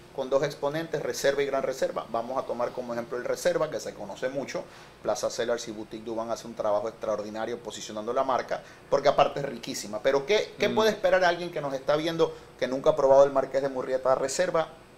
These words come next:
Speaker 1: encontrar en ese vino?
Speaker 2: Ok. Pues para nosotros es muy importante entender lo que es Reserva, Gran Reserva. Un Reserva y un Gran Reserva tienen dos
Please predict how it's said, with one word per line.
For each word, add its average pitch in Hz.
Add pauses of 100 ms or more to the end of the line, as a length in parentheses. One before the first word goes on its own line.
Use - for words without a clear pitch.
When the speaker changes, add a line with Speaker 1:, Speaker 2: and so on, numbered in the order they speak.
(120)
Speaker 1:
encontrar 120
en 120
ese 107
vino? 95
Speaker 2:
Ok. 117 (720)
Pues 160
para 208
nosotros 233
es 156
muy 160
importante 156
entender 139
lo 123
que 127
es 120
Reserva, 127
Gran 113
Reserva. 139 (400)
Un 147
Reserva 165 (100)
y 117
un 120
Gran 131
Reserva 147
tienen 131
dos 143